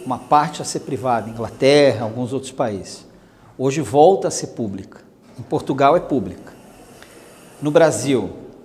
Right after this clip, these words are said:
uma parte é privada, uma parte é pública. A maior parte no Brasil hoje é pública,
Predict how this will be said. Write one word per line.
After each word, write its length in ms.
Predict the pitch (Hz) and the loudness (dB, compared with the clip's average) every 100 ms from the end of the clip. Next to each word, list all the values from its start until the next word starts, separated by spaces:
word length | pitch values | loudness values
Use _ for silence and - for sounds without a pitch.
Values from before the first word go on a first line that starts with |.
| - - _ - | -20 -20 _ -4
uma 180 | 135 | -2
parte 760 | 127 - 151 170 - - 131 113 - - | -2 2 2 2 -6 -10 -10 -10 -16 -14
é 80 | 113 | -10
privada, 680 | 147 143 143 160 226 254 240 - - | -4 0 4 4 2 -6 -12 -18 -16
uma 180 | 170 165 | -4 -4
parte 460 | 160 135 139 165 190 | 0 0 0 -4 -10
é 20 | |
pública. 520 | - 143 104 196 - - - - - | -2 -2 -2 -8 -14 -20 -20 -20 -18
A 100 | - | -10
maior 500 | 117 117 120 139 147 | -4 -2 2 2 0
parte 580 | - 143 151 147 147 - | 2 4 4 2 -4 -8
no 80 | 113 | -6
Brasil 440 | 110 110 104 135 | -2 -2 -2 -4
hoje 560 | 135 127 170 190 - - - - - | -2 -2 -2 -6 -12 -18 -20 -18 -12
é 60 | |
pública, 520 | - - 147 101 95 | -8 -2 -2 -2 -8